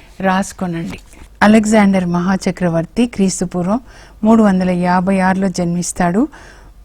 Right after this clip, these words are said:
మూడు వందల ముప్పై ఆరులో రాజు అవుతాడు. మూడు వందల ముప్పై రెండులో యూదాను జయిస్తాడు. మూడు వందల ఇరవై మూడులో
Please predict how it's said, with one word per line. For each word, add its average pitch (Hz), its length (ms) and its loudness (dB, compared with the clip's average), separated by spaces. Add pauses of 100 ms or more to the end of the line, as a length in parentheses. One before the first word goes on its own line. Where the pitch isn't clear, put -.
(220)
మూడు 214 240 4
వందల 190 300 2
ముప్పై 190 420 0
ఆరులో 196 440 4
రాజు 180 360 2
అవుతాడు. 180 480 0 (520)
మూడు 226 220 6
వందల 202 320 4
ముప్పై 190 380 0
రెండులో 202 360 2
యూదాను 185 500 0
జయిస్తాడు. 185 680 -2 (420)
మూడు 240 200 8
వందల 196 320 4
ఇరవై 180 380 0
మూడులో 196 460 0